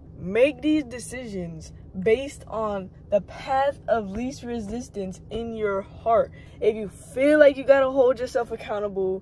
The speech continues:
do that shit. You feel like you gotta cut some people off. You feel like you have to. Sometimes it's not even about cutting people off. It's about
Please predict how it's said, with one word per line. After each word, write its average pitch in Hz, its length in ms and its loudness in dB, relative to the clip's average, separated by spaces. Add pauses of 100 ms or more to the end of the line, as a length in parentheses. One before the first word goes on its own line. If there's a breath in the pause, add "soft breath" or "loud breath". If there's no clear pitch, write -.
do 240 400 -10
that 185 380 2
shit. - 340 -8
You 190 140 -10
feel 254 180 -2
like 247 140 0
you 208 60 -14
gotta 214 220 2
cut 214 160 -6
some 214 140 -12
people 196 240 -6
off. 190 140 0
You 208 120 -12
feel 254 260 2
like 240 200 2
you 233 80 -2
have 220 160 -2
to. 202 160 -10 (840 loud breath)
Sometimes 330 460 4
it's 294 80 -4
not 302 140 6
even 277 100 -2
about 233 240 4
cutting 294 260 4
people 226 240 -2
off. 214 160 4
It's 240 140 -4
about 196 360 0